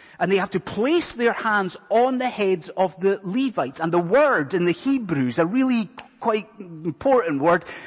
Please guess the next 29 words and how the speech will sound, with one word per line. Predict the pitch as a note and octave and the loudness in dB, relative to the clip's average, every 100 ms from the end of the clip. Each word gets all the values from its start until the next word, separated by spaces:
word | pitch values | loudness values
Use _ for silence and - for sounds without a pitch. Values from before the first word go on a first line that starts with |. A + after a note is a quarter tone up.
| - | -8
because | - F#3 | -4 0
there's | G3+ E3 | 0 0
real | E3+ D#4 E4+ | 0 2 2
force | - - - C#4 D4+ D4 - | -2 -8 0 2 2 0 -6
here. | - A3+ E3+ A2 - - - - - - | -6 -2 -2 -2 -10 -20 -20 -20 -20 -4
So | A#3+ | -2
it's | A3 | 2
the | A#3+ | 2
idea | B3 C#4+ C4 A#3 | 2 2 2 2
that | G3+ | 2
the | F3+ | 0
people | - B3+ | -2 0
take | - D#4 C#4+ | -2 -2 0
their | A#3+ | 0
hands | A#3 G3 E3+ | 2 2 0
and | F3 | -2
they | G#3 | -2
really, | G3 B3 E4 F4 E4 D4+ C#4 | -4 -4 -2 0 0 -2 -2
really | G3 G#3 G3+ G3 | -4 -4 -4 -8
press | - - C4 C4+ C#4 C#4+ - - | -10 -8 -2 0 0 -2 -6 -10
them | - G#3+ G3 | 0 2 2
upon | E3+ F#3+ F#3 | 0 0 0
the | D3+ | 2
heads | E3 C#3+ C3 | 2 0 -2
of | B2 | -2
the | D3+ | 0
Levites. | D3+ D#3+ | 0 -2
They | A3+ | -2
really | A#3 C#4+ E4 | 0 2 2